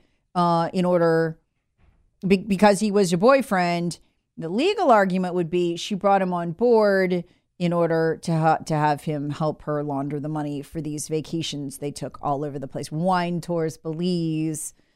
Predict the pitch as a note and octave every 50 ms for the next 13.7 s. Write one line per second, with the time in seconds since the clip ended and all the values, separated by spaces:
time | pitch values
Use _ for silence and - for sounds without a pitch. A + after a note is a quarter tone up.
0 | _ _ _ _ _ _ - - - D#3 C3+ - - A#2 A#2 - - A2 C#2+ -
1 | - _ _ _ _ _ _ _ _ _ _ _ _ _ _ _ _ _ _ _
2 | _ _ _ _ _ _ _ _ _ _ _ _ _ _ _ _ _ _ _ _
3 | _ _ _ - - - G#3+ G#3 G3 F#3+ F#3 F#3 F#3 F3+ F3 - _ _ _ -
4 | A#3 B3+ E4+ E4+ - C#4 C4+ G#3+ G3+ - - - G3 G3 F#3+ F#3+ F#3 F3 - G3
5 | F3+ - - F#3+ F3 - E3 D#3 D#3+ D#3 D#3+ - - - B3+ A#3 G3+ F3+ F3 E3
6 | - - - _ _ _ _ _ _ _ _ - F#3+ F#3 G3+ F3+ E3 - - -
7 | - B3+ D4+ E4+ E4+ C#4 B3+ B3+ A#3 A#3 A3 G#3 G3+ G#3+ - G3+ F3+ F3+ F3 F3+
8 | F#3 G#3+ A#3 A#3+ A#3 G#3+ G3+ F#3+ F3+ E3+ E3+ F3 E3+ - _ _ _ _ _ _
9 | _ _ - G3 F#3+ F#3 F3 E3 D#3 D#3 - - - D#4+ F4 - - - F#3 E3
10 | D#3+ - G#3+ A3 G3+ - G#3 F#3+ E3+ F3 D#3+ D3+ - - G3 F3+ D#3+ D3+ - -
11 | D#3 D#3 D3+ - - - E3+ E3+ E3 D#3 E3 D#3+ D#3 D#3 D3 D3 - D#3 D#3 D3
12 | C#3+ D3 D3 C3+ - - D3+ C#3+ C#3+ C3+ C#3 - D#3 D3+ C#3 D3 - D#3 D3+ -
13 | - - E3 D#3 D3 - D#3 D#3 D#3 D#3 D3+ C#3+ -